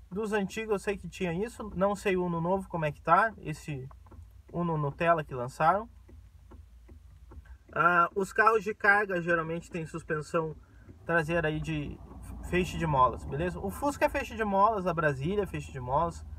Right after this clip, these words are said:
bastante carro aí usa feixe de molas. Beleza, piazada? Então é, descubra como é a suspensão do seu carro, descubra quando, como ela trabalha, isso pode te salvar muito dinheiro aí na hora de mexer na sua suspensão aí. A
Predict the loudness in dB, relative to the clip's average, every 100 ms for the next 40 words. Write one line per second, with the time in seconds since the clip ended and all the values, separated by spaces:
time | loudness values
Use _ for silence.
0 | -14 -6 -2 0 0 -2 0 2 2 0
1 | -6 -6 -6 -6 -4 -2 -2 -2 -4 -4
2 | -4 -4 -6 -8 -8 -8 -8 -6 2 4
3 | 4 2 -2 -2 0 0 -2 -4 -4 -4
4 | -2 0 2 0 -2 -12 -20 -20 -10 -8
5 | -6 4 6 6 4 2 2 0 -4 -2
6 | 0 -2 -2 -4 4 6 6 4 -8 -8
7 | 2 2 2 -2 -2 2 2 4 2 2
8 | 4 6 6 4 -4 -18 -18 -10 -6 -2
9 | 4 4 4 -2 2 6 6 6 -4 -6
10 | -2 0 2 2 0 -4 -10 -20 -18 0
11 | 6 6 4 0 -2 -2 0 0 -2 -4
12 | -6 -6 -6 -4 -4 -2 0 0 0 -2
13 | -4 -14 -20 -20 -16 -2 2 4 4